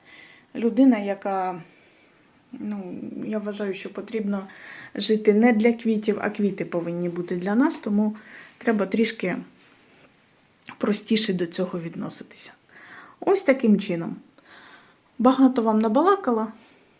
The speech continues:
Можливо, корисне, можливо, комусь ні. Ну, в мене принаймні так. На цьому буду завершувати. Якщо є якісь питання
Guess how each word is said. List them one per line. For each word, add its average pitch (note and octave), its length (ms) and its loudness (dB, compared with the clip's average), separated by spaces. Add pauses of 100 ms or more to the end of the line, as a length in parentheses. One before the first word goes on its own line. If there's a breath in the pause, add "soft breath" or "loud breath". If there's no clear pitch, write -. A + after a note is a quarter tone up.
(1800 soft breath)
Можливо, G#3 680 4 (300)
корисне, C#4+ 460 -2
можливо, G3+ 500 0
комусь F#3+ 420 -4
ні. D4+ 220 8 (1600 soft breath)
Ну, A3+ 140 -2
в A3 40 0
мене A3 400 6 (360)
принаймні F#3 500 -6
так. D#3+ 340 -14 (680 loud breath)
На G#3+ 140 -2
цьому A3 300 -2
буду G#3+ 200 -2
завершувати. A#3+ 720 2
Якщо G3+ 400 0
є G#3+ 200 8
якісь G3+ 260 2
питання F#3 520 -6